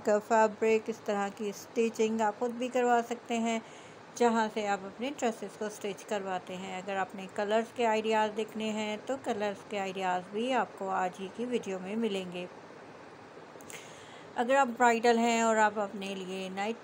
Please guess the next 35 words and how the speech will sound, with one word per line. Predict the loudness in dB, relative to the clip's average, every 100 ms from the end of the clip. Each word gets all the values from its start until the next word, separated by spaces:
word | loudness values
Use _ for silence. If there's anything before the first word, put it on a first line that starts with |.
| 0
dress | 0 0 -2
को | -2
select | -2 -2 0 0 0
कर | 0 2
रहे | 0
हैं | -2 -4
तो | -4 -2
एक | -2 0
बार | 2 6
आप | 6 4
मेरे | -2 -2 -2
channel | -2 -2 -2 -4 -6
Zakia | -8 -4 -2 -2 -2
Home | -4 -4
Creation | -2 0 2 0 0 -2 -6 -2
का | 0 0
visit | -2 -2 0 0 0
कीजिए, | -2 -2 -2 -2 -4 -10 -18 -18 -20 -16 0
playlist | 4 4 2 0
को | 0
check | 0 0 -4 -4
कीजिए, | -6 -6 -6 -4 -4
आपको | -2 -4 -4 -8 -6 -6 -4
most | -4 -4 -4
beautiful | -2 -2 -6 -6 -6 -6 -4 -6
ideas | -4 -2 0 -2 -4 -6
ही | -4
मिलेंगे | -2 -2 -2 -6
इस | -6 -8
channel | -8 -6 -8 -8
पर। | -6 -6 -10 -18 -18 -18 -20 -20 -20 -18 -18 -18 -18 -6
All | 2 4 4
over | 2 0 0
world | 0 0
the | -4